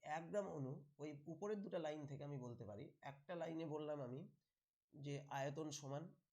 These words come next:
সেটা হচ্ছে বাইশ দশমিক চার লিটার, আর একটা সমান সংখ্যক অণু থাকে। তার মানে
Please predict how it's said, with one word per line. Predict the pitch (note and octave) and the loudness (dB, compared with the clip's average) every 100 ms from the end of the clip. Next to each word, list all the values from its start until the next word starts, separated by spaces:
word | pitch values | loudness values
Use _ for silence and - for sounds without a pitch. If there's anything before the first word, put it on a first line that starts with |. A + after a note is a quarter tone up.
| _ _ _ _ _ _ _ - | _ _ _ _ _ _ _ -10
সেটা | - B2+ C3+ | -6 -2 -2
হচ্ছে | C3+ | 0
বাইশ | B2 B2 B2+ | 2 2 2
দশমিক | B2+ C#3 B2+ | 0 -2 -2
চার | A#2 A#2 | -2 -2
লিটার, | A2+ G#2 | -2 -2
আর | - | 0
একটা | C3 D3+ D#3 - | 0 0 0 -2
সমান | - C3+ C#3 D#3+ | -8 -4 -2 -2
সংখ্যক | D#3 E3+ C#3+ | -2 -4 -4
অণু | A#2 A#2 | -6 -6
থাকে। | A2+ - A#2 _ _ _ B2+ | -10 -12 -16 _ _ _ -4
তার | |
মানে | C3+ | -2